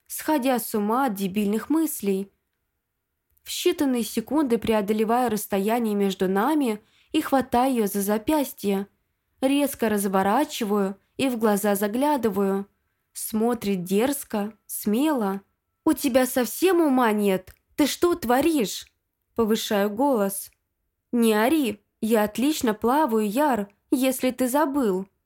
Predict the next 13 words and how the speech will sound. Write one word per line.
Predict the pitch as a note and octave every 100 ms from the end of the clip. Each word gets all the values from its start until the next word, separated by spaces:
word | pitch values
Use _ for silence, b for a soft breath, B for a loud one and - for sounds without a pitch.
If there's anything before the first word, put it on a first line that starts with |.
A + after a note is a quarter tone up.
| _ _ _ _ _
отвечает, | A#3+ A#3+ G#3 G#3+ - G#3+ D4+ B3+ -
вскинув | - - A3 G#3 G3
подбородок. | A3 G3 A#3+ D#4 D4 G3+ G3+ - _ _ _ _ _ _ _
Я | C#4+ C#4+ D4+
смотрю | C#4 A3+ A3+ B3
на | A#3+
её | A3 G3+ G3+
грудь, | G3 G#3 D4 - -
по | D#4+
которой | E4 C#4+ C#4 C4+ B3+
стекают | - G#3+ - A3+ A#3+
капли | - G3 G3 G#3
воды. | A3 B3 C4+ A3+ F#3+